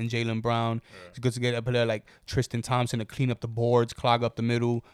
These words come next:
Speaker 1: block shots, and hit threes.
Speaker 2: Yeah, and even though Kemba is hurt to start the season, D, they're gonna have him, and they're gonna try and get him ready for the playoffs. And we gotta admit, I mean,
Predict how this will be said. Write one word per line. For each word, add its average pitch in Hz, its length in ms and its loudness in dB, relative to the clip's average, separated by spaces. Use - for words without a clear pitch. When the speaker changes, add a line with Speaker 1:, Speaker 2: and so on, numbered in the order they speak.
Speaker 1:
block 117 260 0
shots, 120 340 0
and 113 100 -2
hit 139 140 -2
threes. 131 360 -8
Speaker 2:
Yeah, 165 140 2
and 147 180 0
even 165 180 -2
though 165 160 4
Kemba 160 480 0
is 143 260 -2
hurt 147 280 -2
to 139 100 -12
start 135 300 -2
the 127 80 -10
season, 139 500 -10
D, 151 240 -10
they're 117 100 -8
gonna 135 240 -4
have 147 280 0
him, 151 280 -2
and 135 80 -8
they're 120 80 -6
gonna 123 160 -6
try 127 200 -6
and 127 80 -6
get 131 120 -4
him 127 160 -6
ready 135 200 -4
for 143 100 -12
the 147 100 -8
playoffs. 143 540 -2
And 147 180 -4
we 160 80 -6
gotta 185 260 2
admit, 160 400 -4
I 127 60 -10
mean, 127 280 -6